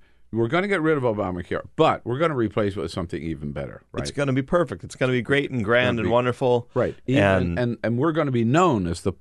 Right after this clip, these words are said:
Speaker 1: party of healthcare,
Speaker 2: Yeah.
Speaker 1: right? And then suddenly they ripped off that <laughs> fig leaf this week where Donald Trump, uh, according to the New York Times, and you're, I'm sure you're reporting,
Speaker 2: Mm-hmm.
Speaker 1: uh,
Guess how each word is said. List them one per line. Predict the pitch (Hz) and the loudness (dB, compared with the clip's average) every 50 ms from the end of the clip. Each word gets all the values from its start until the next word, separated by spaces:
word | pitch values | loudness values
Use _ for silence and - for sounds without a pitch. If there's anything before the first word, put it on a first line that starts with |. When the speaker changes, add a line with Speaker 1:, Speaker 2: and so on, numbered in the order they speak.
| - - | -12 -12
Speaker 1:
party | - - - 143 143 143 143 135 127 - - | -2 2 4 4 4 4 2 0 0 0 2
of | 110 117 117 117 120 120 - _ _ _ - - - - | 2 4 4 2 2 -2 -6 _ _ _ -20 -6 0 2
healthcare, | 120 123 - - - - - - - - _ _ - | 2 2 2 -2 -4 -4 -4 -4 -6 -12 _ _ -2
Speaker 2:
Yeah. | 104 90 | 0 2
Speaker 1:
right? | 85 85 85 - - - - - - - - _ _ - _ _ _ - | 2 0 -2 -6 -10 -14 -14 -14 -14 -18 -20 _ _ -20 _ _ _ -4
And | 113 120 | -2 0
then | 135 135 135 131 | 0 0 0 -2
suddenly | 127 - - - - 214 247 233 123 98 85 85 90 98 101 | -4 -4 -2 0 0 0 0 0 0 0 0 0 -2 -2 -4
they | 98 - 101 101 | -4 -4 -4 -2
ripped | 98 101 113 151 180 - - | -2 0 -2 -2 -2 0 0
off | 131 120 117 - | 0 0 0 0
that | - 208 - - | -2 -2 -2 -4
<laughs> | - - | -4 -2
fig | - 160 160 127 | -2 -2 -2 -2
leaf | 120 101 87 80 78 - | -2 -2 -2 -2 -4 -6
this | 87 82 - - | -6 -6 -6 -6
week | 87 78 76 92 92 - | -6 -4 -4 -6 -6 -6
where | 101 87 | -6 -6
Donald | 82 95 90 95 104 104 98 - | -4 -2 -2 -2 -4 -4 -6 -6
Trump, | - 98 90 87 85 - - - _ | -6 -4 -4 -4 -6 -8 -14 -14 _
uh, | - 82 85 82 82 | -4 -2 -2 -2 -2
according | - - 110 107 107 107 98 | -4 -4 -4 -2 -2 -2 -2
to | 92 104 98 | -2 -4 -4
the | 90 85 | -4 -4
New | 82 82 | -4 -4
York | 85 85 82 85 | -4 -4 -6 -6
Times, | - 82 82 87 87 82 | -6 -6 -6 -6 -6 -6
and | 76 78 | -6 -6
you're, | 82 82 80 - - | -6 -8 -8 -10 -10
I'm | 80 78 87 82 | -8 -8 -8 -8
sure | - 82 78 | -8 -8 -6
you're | 82 95 110 131 | -4 -4 -4 -2
reporting, | 135 123 87 - - 85 76 73 80 90 | -2 -4 -4 -4 -4 -6 -4 -4 -6 -6
Speaker 2:
Mm-hmm. | - 107 92 87 87 85 85 - - - _ _ - | -6 -4 -4 -4 -4 -6 -6 -10 -16 -20 _ _ -2
Speaker 1:
uh, | 98 92 92 | -2 0 0